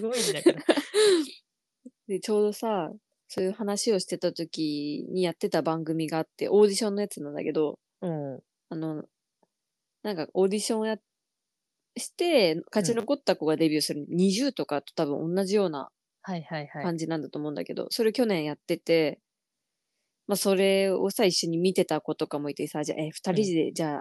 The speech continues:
Speaker 2: あ、あの子たちやる？しょうがないから、みたいな。結構嫌々な感じでさ、え、あれぐらいしかできないかも、
Speaker 1: うん。
Speaker 2: みたいな言ってたら、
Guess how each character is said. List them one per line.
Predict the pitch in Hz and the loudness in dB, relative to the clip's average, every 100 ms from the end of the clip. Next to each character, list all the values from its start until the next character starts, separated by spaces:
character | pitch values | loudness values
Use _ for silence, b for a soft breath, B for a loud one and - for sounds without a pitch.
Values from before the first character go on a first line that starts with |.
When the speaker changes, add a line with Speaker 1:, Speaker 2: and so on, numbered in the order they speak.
| - | -6
Speaker 2:
あ、 | |
あ | |
の | 160 185 | -2 -2
子 | 208 | -2
た | 170 | -4
ち | - 143 135 - B B _ - | -4 -8 -10 -12 B B _ -6
や | |
る？ | 160 208 | 4 4
し | 220 | 6
ょ | 175 | 4
う | |
が | 165 | 4
な | 160 | 2
い | 160 | 2
か | 151 | 0
ら、 | 143 | -2
み | 143 | -2
た | - | -8
い | |
な。 | - | -2
結 | 202 - | -4 2
構 | 160 | 2
嫌 | 165 180 | 6 8
々 | 180 180 | 8 6
な | 185 | 4
感 | 180 170 | -2 -2
じ | |
で | 160 | -4
さ、 | 160 160 151 | -2 -2 0
え、 | 147 - | -2 -4
あ | 151 | -2
れ | 160 | 0
ぐ | 160 | 2
ら | 165 | 0
い | 175 | 0
し | |
か | - | 2
で | 160 | 0
き | 151 | 0
な | 165 214 | -2 -2
い | |
か | 233 | 0
も、 | 196 175 | 0 0
Speaker 1:
う | |
ん。 | |
Speaker 2:
み | 151 | 0
た | 151 | -4
い | |
な | 147 | -2
言 | 156 | -4
っ | |
て | - - | -6 -4
た | 165 | 0
ら、 | 170 214 170 - | 2 2 2 -4